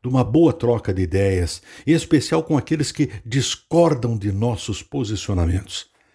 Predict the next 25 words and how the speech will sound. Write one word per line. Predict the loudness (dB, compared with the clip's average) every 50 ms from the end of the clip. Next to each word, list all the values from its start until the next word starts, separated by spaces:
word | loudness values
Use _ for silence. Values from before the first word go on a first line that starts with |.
| _ _ -2
Isto | 0 2 6 8 8 8
é | 6 4 0 -8 _ _
civilização, | -8 -4 -2 0 2 2 2 0 0 -2 -2 0 0 0 0 -2 -6 _ _ _ _ _ -6
é | -4 -4 -4 -2 2
avançar. | 2 2 4 4 4 4 4 2 2 0 0 0 -2 -8 -16 _ _ _ -20 -20 -20 -18 -18 -18 -18 -20 -16 -2
Dito | 2 4 4 4 4 4
isto, | 4 4 2 0 -4 -10 -14 -16 _ _ _ _ _ _ _ _ _ _
quantos | 4 6 6 6 4 2 -2 -4 -4 -4
foram | -2 2 4 4 4 4 2 0 -4 -10 -16 _ _
os | -8 -8 -4
que, | -2 0 0
sendo | 2 2 2 2 2 2
proprietários | 2 2 4 4 4 2 2 2 2 0 2 0
de | 0
veículos, | 2 4 4 4 2 2 0 -2 -2 0
foram | 0 0 0 0
surpreendidos | 0 -2 -2 -2 0 2 4 6 6 6 4 4 4 2 2 4 4 4 4 4
no | 2
final | 2 2 2 2 4 2 2
do | 2 2 2 4
ano | 2 2 2
e | 2
não | 2 2 0
estavam | 0 0 0 0 0 2 0 0 -2
preparados | -2 -2 -2 -2 -2 -2 -2 0 0 2 2 0 0 0 0 -2 -2 -4 -8 -12